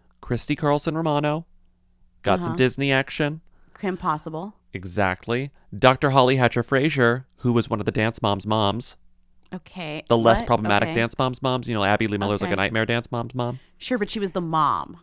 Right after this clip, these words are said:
Speaker 1: Mm-hmm.
Speaker 2: Okay.
Speaker 1: Keisha Knight Pulliam.
Speaker 2: Of
Speaker 1: Rudy
Speaker 2: course.
Speaker 1: from Cosby's.
Speaker 2: Yes.
Speaker 1: Alexis Wren.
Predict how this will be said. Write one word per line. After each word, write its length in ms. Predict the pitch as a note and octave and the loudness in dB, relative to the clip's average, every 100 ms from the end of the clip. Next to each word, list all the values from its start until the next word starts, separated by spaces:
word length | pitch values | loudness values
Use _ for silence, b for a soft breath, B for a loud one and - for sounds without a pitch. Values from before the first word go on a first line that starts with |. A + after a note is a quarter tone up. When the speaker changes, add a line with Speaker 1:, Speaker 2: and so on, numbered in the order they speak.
| - | -10
Speaker 1:
Mm-hmm. 400 | G#2+ G2 G2 F#2 F#2+ _ _ _ | -8 -8 -8 -10 -12 _ _ _
Speaker 2:
Okay. 380 | - - C#3+ D#3 - - | -12 -8 -6 -8 -14 -16
Speaker 1:
Keisha 440 | - C#3 C3 F3+ | -4 -2 0 0
Knight 280 | D#3+ D#3+ E3+ | 2 0 0
Pulliam. 500 | E3+ E3+ D3 C#3 E3+ - _ _ _ _ _ - | 0 0 2 0 -4 -12 _ _ _ _ _ -14
Speaker 2:
Of 80 | - | -2
Speaker 1:
Rudy 220 | A#2+ B2 C#3 | 2 4 4
Speaker 2:
course. 60 | |
Speaker 1:
from 260 | D#3+ D3+ E3+ _ | 0 -4 -6 _
Cosby's. 480 | C3+ A#2 - C#3 - _ _ _ _ | -2 -2 -2 -8 -10 _ _ _ _
Speaker 2:
Yes. 380 | G3 D#3 G3 - b b b - - | -4 -4 -4 -8 b b b -20 2
Speaker 1:
Alexis 640 | B2 B2 C#3 - F3+ E3+ | 4 4 2 0 -6 -4
Wren. 460 | B2 D3+ D3+ G3 | 0 2 2 0